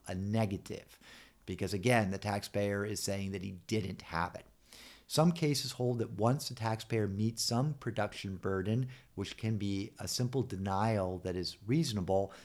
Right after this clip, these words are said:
the I R S must then meet at least a production burden described as a minimal evidentiary foundation by introducing evidence that, if believed,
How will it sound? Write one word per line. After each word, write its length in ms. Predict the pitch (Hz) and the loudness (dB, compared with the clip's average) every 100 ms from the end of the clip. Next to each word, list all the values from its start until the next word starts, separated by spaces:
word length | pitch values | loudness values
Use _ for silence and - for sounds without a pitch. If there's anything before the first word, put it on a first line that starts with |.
| - | -8
the 140 | 104 | 0
I 180 | 104 117 | 4 6
R 80 | 123 | 4
S 280 | 117 107 - | 2 0 -4
must 300 | 110 - - | -6 -6 0
then 320 | 113 131 117 | 2 2 2
meet 240 | 104 110 - | 0 0 -4
at 160 | 110 110 | -8 -4
least 240 | 101 - | -6 -6
a 40 | |
production 680 | 90 107 - 151 160 - 101 | -6 -6 -2 -2 -2 -2 -4
burden 460 | 87 95 92 117 113 - - - | 0 2 2 0 -6 -10 -18 -8
described 560 | 92 - 113 113 117 | -6 2 4 4 2
as 140 | 104 95 | -2 -4
a 40 | |
minimal 540 | 95 120 135 127 117 117 | -2 0 2 2 0 -2
evidentiary 1000 | 98 98 101 101 - 95 98 95 95 - | -4 -2 -2 -4 -4 -4 -2 0 -2 -4
foundation 680 | - 95 95 95 90 98 95 - - - | -2 0 0 -2 -2 -2 -4 -6 -14 -4
by 160 | 92 | 0
introducing 540 | 107 107 107 107 104 101 | 0 0 0 0 -2 -2
evidence 640 | 107 107 98 95 107 - - - _ | -2 0 0 -2 -2 -6 -8 -16 _
that, 280 | 104 101 - - | -2 -2 -4 0
if 260 | 117 - - | 0 0 -4
believed, 680 | 147 165 170 107 98 104 | -4 0 2 2 0 -4